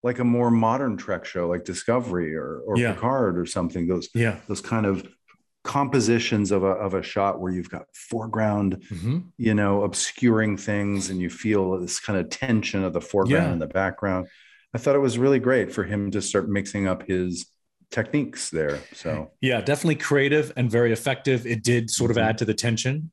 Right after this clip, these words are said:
Speaker 2: um, his selection
Speaker 1: Mm-hmm.
Speaker 2: of shots there. And you're right, very atypical of your standard fisheye lens, <laughs> wide angle
Speaker 1: <laughs>
Speaker 2: lens that he always uses. Yeah,
Speaker 1: Yeah.
Speaker 2: he didn't do
Speaker 1: He
Speaker 2: it
Speaker 1: still
Speaker 2: this,
Speaker 1: had
Speaker 2: this
Speaker 1: some
Speaker 2: one.
Speaker 1: wide lenses. Like, you've got a
Speaker 2: I
Speaker 1: shot of Harry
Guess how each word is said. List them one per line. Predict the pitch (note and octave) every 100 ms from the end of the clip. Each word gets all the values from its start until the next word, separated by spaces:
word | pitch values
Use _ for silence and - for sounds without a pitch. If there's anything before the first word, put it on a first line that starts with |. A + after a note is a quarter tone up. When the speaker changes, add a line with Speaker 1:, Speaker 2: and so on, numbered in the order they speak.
| -
Speaker 2:
um, | G2+ F#2+ F2+
his | G#2 -
selection | A#2 G#2+ G#2+
Speaker 1:
Mm-hmm. | A2
Speaker 2:
of |
shots | - A2 A2+ -
there. | A#2+ A2+ B2+ C3+
And | - G#2+ G2 G2
you're | G2 G#2+
right, | A#2 F2 G#2
very | A#2+ A#2+
atypical | B2 B2+ B2 B2+ C3+ - A2 G2 - - - -
of | A2
your | A2+
standard | A2 B2+ A#2 A2+
fisheye | - B2+ A2+ A2+ G#2+
lens, | G#2+ G2+ G2+ - - D3 -
<laughs> | F#3 -
wide | C3+ C3 C3+
angle | - F3
Speaker 1:
<laughs> | F3+
Speaker 2:
lens | - C#3 C3+
that | C3+
he | B2+
always | - D#4 B3 F3 C3
uses. | C3+ A2+ B2+ C3+
Yeah, | B2 G#2+ G#2+
Speaker 1:
Yeah. | G2+ F#2
Speaker 2:
he |
didn't | G#2+ A2
do | A#2
Speaker 1:
He | G#3
Speaker 2:
it |
Speaker 1:
still | - F4+
Speaker 2:
this, | E4
Speaker 1:
had | G#3
Speaker 2:
this | -
Speaker 1:
some | E3 C#3
Speaker 2:
one. | C3
Speaker 1:
wide | C#3 C3+ A#2+
lenses. | B2+ B2 A#2+ A#2+
Like, | B2
you've | A#2+ A3
got | A3+
a | A#2
Speaker 2:
I | -
Speaker 1:
shot | A#2 G#2+ G#2
of | F#2+
Harry | G2 A#2+ A#2+ G#2 F#2+